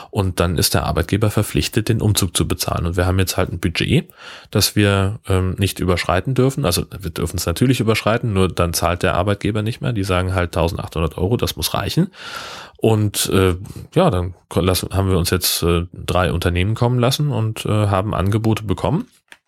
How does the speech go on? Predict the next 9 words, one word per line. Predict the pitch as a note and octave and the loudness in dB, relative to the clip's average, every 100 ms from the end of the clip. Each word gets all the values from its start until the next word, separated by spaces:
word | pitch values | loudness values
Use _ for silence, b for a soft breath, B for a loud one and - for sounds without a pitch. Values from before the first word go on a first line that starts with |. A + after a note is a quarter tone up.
| _ _ _ - | _ _ _ -6
Werden | G#2+ G#2+ | -2 0
uns | G#2 - | 0 -2
jetzt | - | -2
dafür | G#2 - F#2+ | -2 0 0
entscheiden, | F2 F2+ F#2+ B2 A#2+ G2 F#2+ | 2 0 2 0 0 -2 -2
welches | F#2+ A#2 G#2+ | 0 0 -2
Unternehmen | F#2 F#2+ F#2 F2+ | -2 0 0 0
das | D#2+ | 0
macht. | E2+ D#3+ - | 0 -2 -2